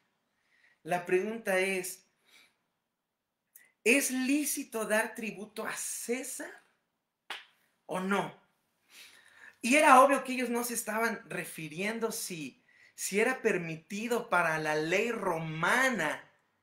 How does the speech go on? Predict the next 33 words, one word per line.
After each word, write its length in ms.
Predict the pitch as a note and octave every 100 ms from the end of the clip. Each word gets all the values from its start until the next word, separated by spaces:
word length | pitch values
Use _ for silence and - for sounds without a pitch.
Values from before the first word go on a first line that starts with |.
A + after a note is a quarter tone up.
| _ _ _ _
dar 300 | D3 F3 F#3+
el 160 | F#3+ D#3+
tributo 400 | D3 D#3 F#3 F3
a 100 | D#3
César, 440 | - D4 - D3
porque 300 | D#3+ D#3+ F3
era 240 | G3+ A#3 F3+
obvio 340 | A#3 C4+ G3+
que, 280 | E3+ C#3+ - - _ -
que 300 | F3 F3+ C#4+
ellos 340 | C#4+ A3 D#3 D3+
lo, 360 | E3 D#3 C3+ - - -
lo 200 | E3 E3+
entendían 600 | E3 D#3+ D#3 E3+ G#3 F3+
de 200 | D#3 E3
esa 220 | E3+ F#3+
manera. 600 | D#3+ C3+ C#3 G3+ B3 - _ _ _ - -
Los 240 | F3 F#3
romanos 580 | E3 E3 F#3 C#4 D4 A3+
lo 160 | E3+
hacían 540 | C#3+ - - C4+ F4 E4+
así, 300 | A3 - -
porque 280 | F3 D#3+ G#3+
era 120 | A#3+
la 140 | A#3+
señal 520 | A#3 G#3 F#3+ G#3 G#3 - _ _ _
más 500 | D#3+ F3 A3+ B3 -
clara 400 | - G#3+ B3 B3+
de 100 | G3
sumisión 600 | F3+ F3+ D#3 D#3 F#3+ G3+
a 80 | F3+
Roma, 440 | D#3 E3+ B3+ B3+
y 120 | D3+